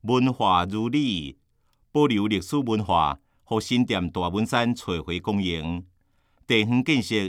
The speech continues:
与产业转型，以文化甲历史向下扎根。历史遗址转型公园化，串联交通建设，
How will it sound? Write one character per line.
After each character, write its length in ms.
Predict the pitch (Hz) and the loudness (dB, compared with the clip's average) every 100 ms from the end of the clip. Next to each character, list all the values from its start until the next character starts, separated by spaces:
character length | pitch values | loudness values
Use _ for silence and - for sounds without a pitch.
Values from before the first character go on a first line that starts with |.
| - | -2
与 160 | 131 | -2
产 260 | 135 165 160 | -2 -4 -4
业 80 | 95 | -4
转 240 | - 113 | -2 -2
型， 380 | 110 85 78 85 - _ _ | -2 -4 -6 -8 -12 _ _
以 220 | - 135 120 | -2 0 0
文 240 | 113 110 | 0 -2
化 260 | 104 92 82 | 0 0 0
甲 100 | 147 | -4
历 140 | 104 | -6
史 160 | - 131 98 80 _ _ | -6 -4 -4 -6 _ _
向 260 | 156 117 | 0 0
下 220 | 90 98 | 0 -2
扎 160 | 92 117 | -2 -6
根。 460 | 98 107 101 104 95 _ _ _ _ _ _ | -4 -2 0 0 -4 _ _ _ _ _ _
历 180 | 110 104 | -4 -2
史 160 | - 156 135 | -2 -2 0
遗 100 | 110 | -2
址 340 | - 127 98 | -2 -2 -2
转 280 | 87 147 147 | -4 -4 -2
型 260 | 104 90 92 | -2 -4 -2
公 220 | 110 104 | -2 0
园 160 | 104 | -2
化， 360 | 90 90 76 65 _ _ _ | 0 2 2 -2 _ _ _
串 200 | 170 139 | -2 0
联 240 | 92 95 | 0 -2
交 180 | 101 101 | -2 -2
通 180 | 104 101 | -2 -2
建 180 | 143 95 | -2 -2
设， 340 | 98 90 78 | -2 -4 -6